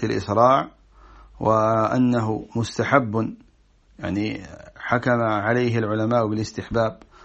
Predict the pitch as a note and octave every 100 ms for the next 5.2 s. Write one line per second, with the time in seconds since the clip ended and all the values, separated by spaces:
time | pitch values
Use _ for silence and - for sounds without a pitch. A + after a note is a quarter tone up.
0 | - - G#2+ A2 A2 C3+ C3+ B2+ A#2+ A2+
1 | A2+ B2 G#2+ G#2 A#2+ A#2 B2+ - - -
2 | - C3 A#2+ - G#2 B2 C3 A#2+ G#2+ A2
3 | B2 C3 D3 A#2+ A2 G#2+ F2+ E2+ D#2+ -
4 | - - _ - C3+ C#3 A#2+ A2+ B2 C#3+
5 | D#3